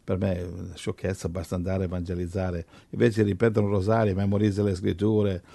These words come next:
eh, abbiamo un libretto di memorizzazione, memorizzalo, leggi la parola, e se ancora il diavolo, eh, se ancora sei debole, ti metti in ginocchio, a questo punto il diavolo se ne va.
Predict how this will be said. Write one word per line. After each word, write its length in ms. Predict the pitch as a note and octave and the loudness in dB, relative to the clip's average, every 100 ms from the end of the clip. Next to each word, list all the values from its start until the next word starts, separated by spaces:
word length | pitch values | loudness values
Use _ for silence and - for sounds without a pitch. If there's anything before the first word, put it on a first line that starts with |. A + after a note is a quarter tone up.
| - - | -20 -12
eh, 440 | - G2+ G2 F#2+ F#2 - _ - | -2 0 0 0 -2 -8 _ -6
abbiamo 340 | F#2 A2+ A2+ | 0 4 4
un 40 | G#2 | 4
libretto 340 | G2 A2+ G#2 | 4 2 4
di 60 | G#2 | 2
memorizzazione, 560 | G#2 G2 G2+ - G#2+ | 2 2 0 2 2
memorizzalo, 1000 | G#2 A2 A2+ G#2+ A#2+ G#2 G#2 G2+ F#2+ F2 - - | 4 4 6 6 6 4 2 2 0 -4 -10 -8
leggi 300 | F#2+ A2+ A2 | 6 6 8
la 120 | A#2 A2+ | 4 6
parola, 680 | A2 G#2+ A2+ A2 G2 F2+ - - - - | 4 4 4 4 2 -2 -6 -16 -20 -6
e 140 | G#2 | -6
se 140 | - | 0
ancora 480 | G#2+ F2+ G2 - B2 | 0 0 -4 2 4
il 80 | A2 | 6
diavolo, 440 | G#2+ A#2+ A#2 G#2+ - | 6 4 4 2 0
eh, 160 | G#2 | -6
se 120 | F#2 G#2+ | -4 -4
ancora 300 | G#2 C3 B2 | 0 2 2
sei 180 | B2+ | 2
debole, 380 | A#2+ C#3+ F#3+ G#3 | 4 4 4 0
ti 80 | A2 | 0
metti 240 | G2+ E2 | 0 -2
in 60 | F#2 | -4
ginocchio, 480 | F#2+ G#2 F2 E2+ F#2+ | -2 -2 -4 -4 -6
a 40 | |
questo 280 | F2+ F2+ F2 | -6 -10 -14
punto 480 | - F2 F2 E2 E2+ | -12 -14 -12 -14 -16
il 60 | F2 | -16
diavolo 300 | E2+ F#2+ - | -16 -14 -16
se 140 | - - | -18 -16
ne 80 | |
va. 180 | F#2+ F#2+ | -10 -12